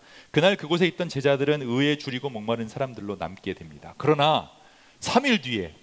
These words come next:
죽음에서 부활하신 예수 그리스도로 말미암아 그들의 갈증이 해소가 되죠. 우리들의 갈증도 예수님이 다시 오시는 그날 해결된다라는 것이죠. 그러니 오늘 다시 오실 주님을 기다림으로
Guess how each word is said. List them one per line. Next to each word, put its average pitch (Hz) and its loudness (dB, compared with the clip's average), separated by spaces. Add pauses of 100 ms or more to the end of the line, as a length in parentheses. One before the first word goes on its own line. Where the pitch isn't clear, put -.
(200)
죽음에서 202 2
부활하신 165 2
예수 160 4
그리스도로 147 -2
말미암아 131 2
그들의 123 0
갈증이 104 -6
해소가 110 -4
되죠. - -12 (400)
우리들의 202 4
갈증도 131 0
예수님이 185 0
다시 - 0
오시는 185 0
그날 160 4 (340)
해결된다라는 131 0
것이죠. 90 -8
그러니 165 2
오늘 202 0
다시 - -2
오실 185 -4
주님을 151 -8
기다림으로 151 2